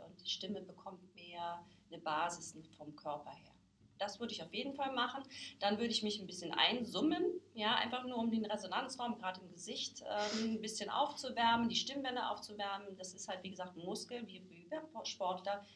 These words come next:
eben, das muss man sich so vorstellen, der sich auch warm machen muss. Und dann natürlich versuchen, eine gute Körperhaltung zu haben, eine gute, aufrechte Körperhaltung. Ja, das beim Atmen, bei jeder Übung, die ich mache, um halt eine Präsenz zu haben. Körperpräsenz, aber auch eine Präsenz für die Stimme.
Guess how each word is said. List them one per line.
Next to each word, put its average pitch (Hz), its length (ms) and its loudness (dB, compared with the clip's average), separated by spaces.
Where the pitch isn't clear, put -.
eben, 185 260 -2
das 190 160 -8
muss - 160 -12
man 202 100 -8
sich 190 160 -10
so 190 100 -12
vorstellen, 180 360 -6
der 202 120 -10
sich 202 120 -10
auch - 220 -4
warm 143 180 -4
machen 143 280 -16
muss. - 200 -14
Und 190 180 0
dann 196 100 8
natürlich 208 360 2
versuchen, 180 360 -4
eine 165 320 -2
gute 175 540 -4
Körperhaltung 254 580 2
zu - 160 -4
haben, 226 200 2
eine 185 100 -4
gute, - 260 -4
aufrechte - 540 -4
Körperhaltung. 202 800 -4
Ja, 180 300 -8
das - 220 -8
beim - 180 -8
Atmen, 202 420 -4
bei 180 140 -6
jeder 269 260 -2
Übung, 214 280 -8
die - 80 -16
ich - 160 -10
mache, 185 360 -2
um 208 160 2
halt 202 200 6
eine 180 80 -10
Präsenz 170 540 0
zu 180 160 -4
haben. - 320 -10
Körperpräsenz, 208 840 -2
aber 165 240 -4
auch - 100 -8
eine 190 120 -18
Präsenz 165 480 -6
für - 60 -14
die - 80 -8
Stimme. 190 480 -2